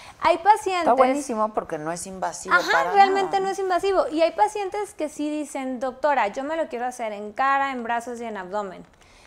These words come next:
Speaker 1: ¿Sabes qué? No quiero estar empapelada <laughs> con la anestesia."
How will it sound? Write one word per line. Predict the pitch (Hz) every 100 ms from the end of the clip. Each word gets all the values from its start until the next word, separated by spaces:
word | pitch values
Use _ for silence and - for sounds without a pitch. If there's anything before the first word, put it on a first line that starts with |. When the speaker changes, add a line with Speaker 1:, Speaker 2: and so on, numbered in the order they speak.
| -
Speaker 1:
¿Sabes | 262 294 294
qué? | 320 320
No | 311
quiero | 269 294
estar | 294 285
empapelada | 294 294 294 - 233 247 254 277
<laughs> | 262
con | 285 269
la | 233
anestesia." | 208 202 294 330 359